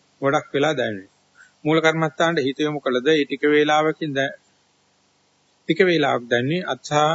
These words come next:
කකුල් ගැස්සෙන්න පටන් ගත්තා. මුළු ශරීරෙම එකපාරටම තද වෙලා හිර වෙනවා වගේ දැනුණා. පැය කහනක් පාන භාවනා යෙදුණා. ශරීරය පුරා යමක් ගමන් කරන්නා වෙනි වගේ ටික වේලාවක් දැනුනේ. තනින් තන ශරීරය පුරා වේදනා දැනුනේ.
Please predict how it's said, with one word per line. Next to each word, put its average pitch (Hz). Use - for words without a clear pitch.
කකුල් 151
ගැස්සෙන්න 143
පටන් 120
ගත්තා. 101
මුළු 156
ශරීරෙම 156
එකපාරටම 156
තද 143
වෙලා 127
හිර 139
වෙනවා 135
වගේ 120
දැනුණා. 110
පැය 131
කහනක් 147
පාන 151
භාවනා 135
යෙදුණා. 107
ශරීරය 147
පුරා 156
යමක් 156
ගමන් 139
කරන්නා 156
වෙනි 165
වගේ 143
ටික 151
වේලාවක් 135
දැනුනේ. 143
තනින් 147
තන 165
ශරීරය 139
පුරා 143
වේදනා 131
දැනුනේ. 98